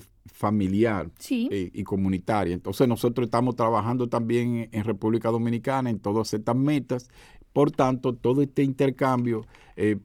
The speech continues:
Speaker 1: parece ser que, que ha desbordado las expectativas porque hay áreas que no la habíamos teni-, no la habíamos contemplado, y en la medida en que avanzamos en la relación con la Universidad Miguel Hernández, entonces vemos que, eh, hay más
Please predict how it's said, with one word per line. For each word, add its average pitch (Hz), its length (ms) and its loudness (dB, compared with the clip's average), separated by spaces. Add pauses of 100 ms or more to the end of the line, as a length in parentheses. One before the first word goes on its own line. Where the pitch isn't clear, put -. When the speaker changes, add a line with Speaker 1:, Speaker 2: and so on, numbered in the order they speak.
Speaker 1:
parece 120 400 2
ser 135 300 4
que, 113 280 0
que 107 240 2
ha 117 80 2
desbordado 123 600 2
las 117 180 0
expectativas 120 720 0
porque 110 240 -2
hay 123 160 4
áreas 123 280 2
que 117 120 0
no 110 140 0
la 117 100 2
habíamos 120 480 0
teni-, 113 380 -2
no 104 200 2
la 131 80 4
habíamos 123 300 4
contemplado, 123 800 0
y 107 120 6
en 107 80 6
la 110 80 4
medida 123 560 2 (400)
en 110 220 0
que 110 100 2
avanzamos 131 800 2 (140)
en 107 160 0
la 92 120 0
relación 104 480 -2
con 117 160 -2
la 107 140 0
Universidad 104 480 0
Miguel 117 280 0
Hernández, 120 360 0
entonces 101 280 -2
vemos 113 240 2
que, 107 340 -2 (420)
eh, 107 160 2
hay 123 140 4
más 127 420 0